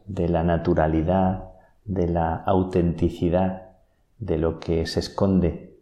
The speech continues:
al interior de esos mundos que no conocemos, y también de la normalidad y de, y de la pequeñez y de la fragilidad, de la vulnerabilidad también.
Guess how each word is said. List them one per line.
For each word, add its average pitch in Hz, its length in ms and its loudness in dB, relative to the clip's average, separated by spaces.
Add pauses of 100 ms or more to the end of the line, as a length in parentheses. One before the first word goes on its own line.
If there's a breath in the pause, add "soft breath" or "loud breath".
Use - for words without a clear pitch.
(140)
al 85 200 0
interior 90 760 2 (140)
de 87 300 0
esos 95 320 0
mundos 95 600 4
que 87 340 0
no 90 160 0
conocemos, 95 760 0 (340 loud breath)
y 110 100 2
también 110 280 4
de 120 100 4
la 95 140 2
normalidad 87 840 2
y 107 100 4
de, 85 540 0 (480 loud breath)
y 92 420 2
de 90 160 2
la 87 260 2
pequeñez 107 760 0
y 101 140 2
de 90 100 2
la 87 160 2
fragilidad, 95 800 2
de 107 180 -2
la 90 80 2
vulnerabilidad 87 800 4
también. 82 500 0